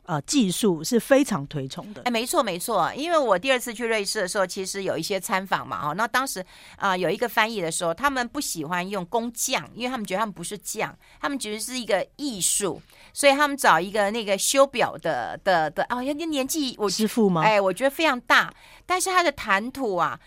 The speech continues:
Speaker 1: 非常的优雅，
Speaker 2: <laughs>
Speaker 1: 我觉得跟那个品牌哦，非常的一致性。
Speaker 2: 是啊，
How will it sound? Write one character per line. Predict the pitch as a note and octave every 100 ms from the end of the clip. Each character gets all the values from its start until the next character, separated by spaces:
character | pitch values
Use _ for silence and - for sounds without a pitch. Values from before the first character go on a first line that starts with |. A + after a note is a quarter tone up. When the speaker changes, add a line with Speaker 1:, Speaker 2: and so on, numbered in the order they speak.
| -
Speaker 1:
非 | - F#4 F4+
常 | C#4+
的 |
优 | C#4 C4 D4 D4 D#4
雅， | D4 C#4 A3 F#3+ G3+ B3
Speaker 2:
<laughs> | - -
Speaker 1:
我 | C4+
觉 | C#4
得 | G#4
跟 | G#4+ A4
那 | G#4
个 | E4 - -
品 | D#4+ B3 A3+
牌 | G3+ C#4+ A3
哦， | B3
非 | A#3 - F#4+
常 | F4+
的 | C#4 -
一 | A#3
致 | A3 - D#4
性。 | A3 - C#4 B3
Speaker 2:
是 | A3
啊， | F3+ E3+ E3+